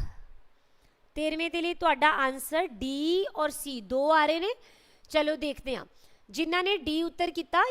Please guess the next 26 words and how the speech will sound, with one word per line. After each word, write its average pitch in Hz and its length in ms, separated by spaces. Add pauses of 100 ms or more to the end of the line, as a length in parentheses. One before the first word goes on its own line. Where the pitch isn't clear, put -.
ਯਾਨੀ 277 280
ਕਿ 311 140
ਇਹ 359 120
ਸਾਰੇ 311 500
ਦੇ 427 140
ਸਾਰੇ 302 380 (140)
ਅਵਾਰਡ 254 460
ਗੁਰਚਰਨ 285 560
ਸਿੰਘ 320 260
ਜਸੂਜਾ 277 480
ਨੂੰ 294 160
ਮਿਲੇ 285 260
ਹੋਏ 302 200
ਨੇ। 330 120 (160)
They 269 160
are 285 180 (220)
absolutely 269 680
right। 208 360 (1080)
ਅੱਗੇ 320 220
ਜੀ, 392 200
ਚੌਦਵਾਂ 285 480
ਪ੍ਰਸ਼ਨ, 311 420 (480)
ਗੁਰਚਰਨ 339 580
ਸਿੰਘ 392 260
ਜਸੂਜਾ 320 600
ਨੇ 262 340